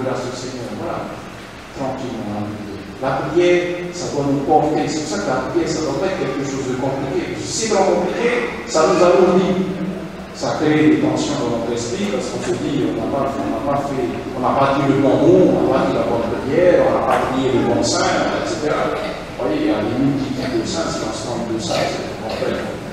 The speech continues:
voilà. La prière, c'est pas tranquille. Cool. La prière doit nous porter. La prière doit nous alléger. Ah, c'est léger.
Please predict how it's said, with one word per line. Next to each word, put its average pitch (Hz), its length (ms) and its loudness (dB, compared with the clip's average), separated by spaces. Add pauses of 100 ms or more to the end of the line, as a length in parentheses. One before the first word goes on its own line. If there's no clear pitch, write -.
(220)
voilà. - 240 -4 (1500)
La 127 240 -4
prière, 131 200 -4
c'est - 200 -6
pas - 120 -10 (560)
tranquille. - 440 -8 (1800)
Cool. 135 160 -2 (1000)
La - 200 -6
prière 135 280 -4
doit 120 160 -4
nous 113 120 -8
porter. 113 320 -8 (680)
La - 280 -6
prière 139 280 -2
doit 117 200 -2
nous 110 120 -4
alléger. 113 440 -4 (360)
Ah, - 120 -10
c'est 110 280 -10
léger. 135 320 -8